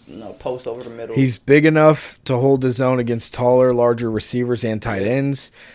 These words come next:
Speaker 2: He's fast enough to hold himself up against speedsters. He can move himself into the slot and still just
Speaker 1: He's a
Speaker 2: abs-,
Speaker 1: fucking
Speaker 2: when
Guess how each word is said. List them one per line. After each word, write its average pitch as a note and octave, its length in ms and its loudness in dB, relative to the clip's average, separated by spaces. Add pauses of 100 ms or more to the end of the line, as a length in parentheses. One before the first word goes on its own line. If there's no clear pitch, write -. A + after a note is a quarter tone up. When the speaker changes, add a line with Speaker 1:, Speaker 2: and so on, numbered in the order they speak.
(120)
Speaker 2:
He's A2 160 -10
fast B2+ 400 0
enough B2+ 200 -2
to A#2 100 -2
hold B2 180 0
himself A#2 500 -2
up A2+ 160 2
against G2 300 -8
speedsters. C#3 760 -4
He A#2+ 100 -8
can G#2 160 -10
move A2+ 180 -4
himself A2 400 -4
into G2+ 140 -6
the F#2+ 80 -6
slot A2+ 500 -2
and G#2+ 100 -10
still A2+ 540 -2 (440)
just G#2 500 -4
Speaker 1:
He's B2 80 -10
a A2 40 -2
Speaker 2:
abs-, B2 360 2
Speaker 1:
fucking A2+ 240 -6
Speaker 2:
when A#2+ 240 -6